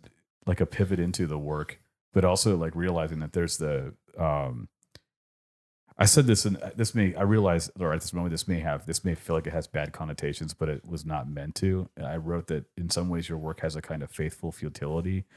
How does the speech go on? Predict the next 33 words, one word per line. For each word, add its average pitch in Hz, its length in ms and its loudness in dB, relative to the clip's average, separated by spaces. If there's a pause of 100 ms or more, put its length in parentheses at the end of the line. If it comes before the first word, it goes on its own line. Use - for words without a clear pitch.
(280)
which 104 160 6
is, 110 160 8
is 101 240 -2
a 95 60 0
way 92 160 2
of 85 80 0
saying 90 260 0
it's, 80 240 -4
it - 80 -6
has 85 220 0
a 87 40 -4
kind 85 200 -2
of, 76 220 -4
um, 73 600 -4 (500)
enduring, 92 800 2
this - 260 -4
is 92 80 -6
the 85 100 2
wrong 80 300 0
way, 73 220 -4
these 85 160 -4
are 98 60 2
wrong 85 160 2
words, 85 140 -4
but 73 80 -10
it's, 73 80 -10
like, 87 100 -6
some 113 140 -4
kind 120 120 2
of 92 60 -2
enduring 85 600 0
aspirational 80 800 -4
thing. 73 540 -2